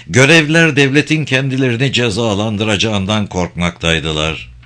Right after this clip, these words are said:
Yunan yük treni artık Selanik'ten gelen tren sayılmıyordu. Roma'daki Ulaştırma Bakanı'nın gizli araştırmalar için göndermiş olduğu trenlerden biriydi. Görevlilere emir veriliyor,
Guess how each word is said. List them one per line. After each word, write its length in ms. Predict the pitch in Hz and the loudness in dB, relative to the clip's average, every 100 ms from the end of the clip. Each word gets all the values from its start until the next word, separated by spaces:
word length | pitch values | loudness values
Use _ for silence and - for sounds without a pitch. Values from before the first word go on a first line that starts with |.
| - _ _ _ - - - | -20 _ _ _ -20 -20 -12
Yunan 340 | 90 147 190 180 | 0 4 4 4
yük 240 | 180 226 | 2 0
treni 280 | - 82 82 | -2 -2 0
artık 400 | 92 85 - 104 | 0 -2 -2 -4
Selanik'ten 720 | - 117 139 143 120 135 131 | -2 0 2 0 -2 -2 -2
gelen 320 | 113 87 95 92 | 0 0 0 0
tren 340 | 113 120 127 | -2 -2 -2
sayılmıyordu. 960 | - 82 92 101 85 80 78 73 76 71 - - - | -2 -2 0 -2 -2 -2 -2 -4 -4 -6 -14 -18 -2
Roma'daki 520 | 123 175 175 170 170 | 2 4 4 2 2
Ulaştırma 680 | 151 143 131 - 135 120 139 | 2 2 2 0 0 -2 0
Bakanı'nın 560 | 90 87 85 82 98 | 0 0 -2 -2 -2
gizli 340 | 92 120 107 147 | -2 -2 -2 -2
araştırmalar 640 | 127 127 113 117 110 117 | 0 -2 -2 -4 -4 -2
için 280 | 92 - 101 | -2 -2 -2
göndermiş 600 | 101 90 101 101 110 87 | -2 -2 -2 -2 -4 -4
olduğu 320 | 82 82 95 | -4 -4 -4
trenlerden 720 | 104 101 95 98 90 98 95 | -4 -4 -2 -2 -2 -2 -2
biriydi. 560 | 87 82 90 73 69 65 - - - - - | -2 -2 -2 -4 -6 -8 -14 -20 -18 -16 -2
Görevlilere 720 | 110 135 160 139 156 147 151 | 2 4 4 4 2 4 2
emir 440 | 104 123 113 123 | 2 0 0 0
veriliyor, 640 | 92 98 95 92 87 90 | 0 0 0 0 0 0